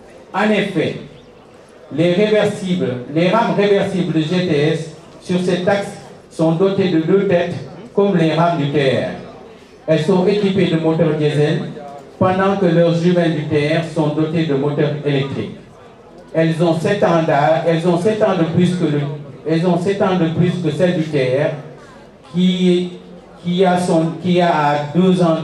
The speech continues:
qui a deux ans d'âge. C'est vous dire que les trains de G T S ont neuf ans d'âge aujourd'hui. Quand on sait que l'amortissement des équipements ferroviaires est de vingt ans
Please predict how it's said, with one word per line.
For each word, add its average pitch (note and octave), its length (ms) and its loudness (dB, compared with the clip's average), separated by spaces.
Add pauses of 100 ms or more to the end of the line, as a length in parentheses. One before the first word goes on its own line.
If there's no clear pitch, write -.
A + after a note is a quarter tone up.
(120)
qui F3+ 80 2
a - 180 2
deux F#3 220 4
ans D#3 180 2
d'âge. - 300 0 (880)
C'est E3 120 -2
vous D#3+ 160 0
dire F#3+ 240 0
que F3 60 -2
les D#3 200 -2
trains E3+ 220 -2
de C#3+ 100 -4
G D#3 200 -4
T D#3 120 -6
S D#3+ 200 0 (140)
ont C#3 100 -6
neuf D3+ 260 -4
ans C#3+ 180 -2
d'âge B2+ 220 2
aujourd'hui. G#2+ 540 -4 (1200)
Quand A3+ 280 2
on G3 140 4
sait F3+ 240 2
que F3+ 120 0
l'amortissement F3+ 760 0
des D3+ 180 -4
équipements D#3+ 460 -2
ferroviaires D3+ 540 0
est C3+ 120 -4
de C3 60 2
vingt B2 380 -2
ans - 220 -2